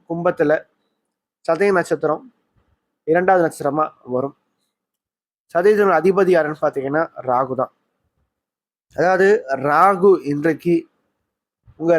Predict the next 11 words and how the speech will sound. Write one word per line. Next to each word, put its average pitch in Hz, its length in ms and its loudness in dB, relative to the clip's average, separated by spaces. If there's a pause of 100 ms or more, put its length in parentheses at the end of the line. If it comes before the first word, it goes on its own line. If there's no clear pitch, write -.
ராசிக்குள்ளே 147 640 -2
அமர்ந்திருக்காருங்க, 110 640 -8 (140)
சரிங்களா? 104 380 -10
ராசிக்குள்ள 135 540 -2
அமர்ந்து 143 260 -4 (120)
குருவினுடைய 165 460 2 (180)
பார்வையில 151 440 2 (100)
ராகு 139 280 -2
இருக்கிறது 127 440 -6
ஒரு 147 80 0 (100)
மிகவும் 147 300 -2